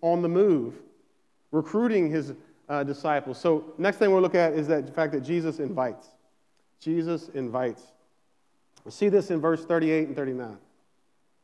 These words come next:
They said to him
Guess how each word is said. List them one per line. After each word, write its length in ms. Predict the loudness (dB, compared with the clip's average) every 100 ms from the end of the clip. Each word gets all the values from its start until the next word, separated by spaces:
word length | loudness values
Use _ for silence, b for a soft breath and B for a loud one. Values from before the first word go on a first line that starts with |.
| _ _ _ _ _ _ _ _ _ _ _ _ _ _ _ _ _ _ _ 2
They 140 | 2
said 240 | 4 4
to 80 | 4
him 320 | 4 4 0